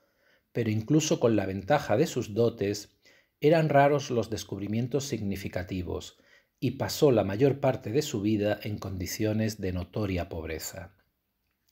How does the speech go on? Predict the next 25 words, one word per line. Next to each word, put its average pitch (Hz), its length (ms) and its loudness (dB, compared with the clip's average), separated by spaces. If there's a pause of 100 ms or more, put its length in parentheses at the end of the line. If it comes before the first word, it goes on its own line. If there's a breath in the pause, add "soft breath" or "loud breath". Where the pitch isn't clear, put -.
(500 soft breath)
Sería 175 320 6
difícil 202 400 2
encontrar 123 480 2
a 110 80 6
una 147 220 2
persona 101 720 -2
a 113 80 -4
la 104 160 -2
que 107 80 -6
se 117 220 0
haya 147 200 4
pasado 113 360 0
más 135 260 -2
por 110 240 0
alto 117 480 0 (300 soft breath)
en 113 160 0
la 107 80 0
historia 120 500 4
de 101 100 0
la 95 200 -4
paleontología 110 1200 -2
que 101 120 -2
a 92 60 -2
Mary 113 640 -2
Anning, 92 460 -4